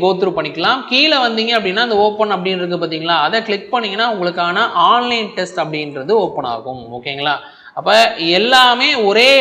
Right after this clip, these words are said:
இடத்துல இருக்கிறது மாதிரி எந்த விதமான டிஸ்ட்ராக்ஷனும் இல்லாத மாதிரி நம்ம ரெடி பண்ணி வச்சிருக்கோம் அப்படின்றத நான் உங்ககிட்ட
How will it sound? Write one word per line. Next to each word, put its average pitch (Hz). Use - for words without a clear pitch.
இடத்துல 214
இருக்கிறது 196
மாதிரி 165
எந்த 285
விதமான 247
டிஸ்ட்ராக்ஷனும் 269
இல்லாத 240
மாதிரி 202
நம்ம 190
ரெடி 175
பண்ணி 165
வச்சிருக்கோம் 147
அப்படின்றத 147
நான் 156
உங்ககிட்ட 135